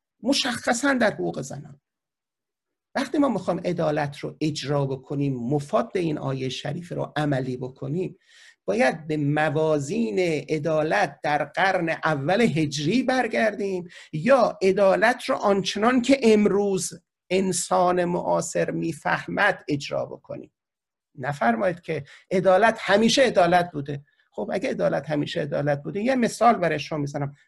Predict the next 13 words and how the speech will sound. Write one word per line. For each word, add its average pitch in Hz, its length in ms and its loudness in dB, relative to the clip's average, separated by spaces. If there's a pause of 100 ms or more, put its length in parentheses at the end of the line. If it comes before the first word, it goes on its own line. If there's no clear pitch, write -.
(200)
بردهداری 156 920 2 (160)
قبلاً 185 840 4
عادلانه 175 680 6
محسوب 143 500 -4
می‌شده، 139 400 -12 (220)
امروز 143 300 -4
هم 185 140 -2
بردهداری 143 520 -4
عادلانه 127 560 -4
محسوب 208 440 -10
می‌شه؟ 233 340 -12 (1120)
عقلانیت 147 840 2
معاصر 143 880 -2